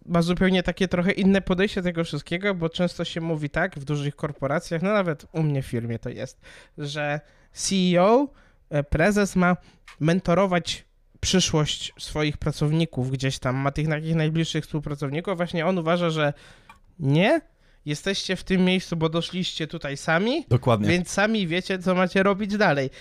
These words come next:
Speaker 1: Co jest też bardzo ciekawe, bo jednak powiem
Speaker 2: To nie
Speaker 1: całkowicie
Speaker 2: C E O
Speaker 1: szczerze.
Speaker 2: steruje firmą, tylko pracownicy.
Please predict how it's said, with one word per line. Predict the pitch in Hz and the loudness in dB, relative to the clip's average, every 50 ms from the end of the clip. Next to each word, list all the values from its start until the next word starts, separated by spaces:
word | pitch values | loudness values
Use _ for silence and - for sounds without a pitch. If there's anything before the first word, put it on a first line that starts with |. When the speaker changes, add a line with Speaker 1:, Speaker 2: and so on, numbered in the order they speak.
| - - - | -20 -20 -14
Speaker 1:
Co | - 160 | -10 -10
jest | 156 - | -4 0
też | 240 247 214 | 0 0 2
bardzo | 202 208 196 175 190 180 | 2 0 0 0 -4 -4
ciekawe, | - 214 - 180 143 135 180 240 | -6 -4 -2 -2 -2 0 0 0
bo | 226 185 | 0 2
jednak | 190 226 285 349 - - _ _ _ - - - _ _ _ _ _ _ _ _ _ _ _ _ _ _ _ _ _ _ | 0 0 0 -2 -6 -10 _ _ _ -20 -20 -20 _ _ _ _ _ _ _ _ _ _ _ _ _ _ _ _ _ _
powiem | - 269 262 262 254 | 0 2 2 2 2
Speaker 2:
To | 247 - 170 175 | 2 2 4 6
nie | 165 180 208 | 6 8 6
Speaker 1:
całkowicie | |
Speaker 2:
C | 214 - - 214 | 6 6 6 6
E | 202 | 6
O | 196 | 8
Speaker 1:
szczerze. | 196 202 208 196 | 8 8 6 6
Speaker 2:
steruje | 202 - - 180 175 185 180 175 160 | 4 4 4 4 6 6 6 6 4
firmą, | - - 185 165 165 156 156 185 226 247 | 4 2 2 4 6 6 6 6 4 4
tylko | - 214 196 - 208 | 2 2 2 2 0
pracownicy. | - - 202 - - 196 175 196 190 - - 98 | 0 0 0 2 4 4 6 6 4 4 2 0